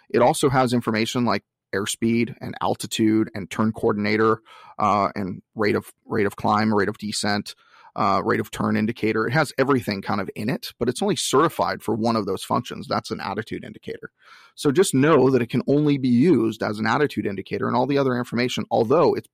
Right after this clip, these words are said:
probably more accurate than your steam gauges in most cases, uh, can only be used as secondary information. So I know on, on, like, a G five,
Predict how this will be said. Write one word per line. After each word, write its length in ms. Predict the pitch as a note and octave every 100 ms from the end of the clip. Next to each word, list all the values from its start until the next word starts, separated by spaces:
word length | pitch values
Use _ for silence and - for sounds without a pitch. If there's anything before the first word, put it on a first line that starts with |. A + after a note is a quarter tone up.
| _
probably 500 | - D#3 F3 C3 A#2+
more 260 | A2 A2+ A2
accurate 460 | G#2 - B2+ B2
than 120 | - A2+
your 140 | -
steam 260 | - A2+ B2+
gauges 460 | C#3 D3 F3 - _ _ -
in 180 | A2
most 220 | A2+ B2 -
cases, 480 | D#3+ E3+ G#3 G#3 - - - -
uh, 120 | - G#2+ _
can 120 | B2+
only 180 | C#3 D3
be 100 | B2
used 200 | B2 A2+
as 80 | G2+
secondary 420 | A2 G#2 G#2+ G2+
information. 540 | F#2+ E2+ F#2 G2+ - - _ - - _
So 300 | - A#2+ A#2+
I 80 | B2+
know 180 | C#3+
on, 340 | C3+ B2 A#2 A2+ _
on, 140 | G#2 G#2
like, 140 | G#2
a 40 |
G 160 | G#2 A2
five, 640 | - D3 D3 F2+ A#2+ -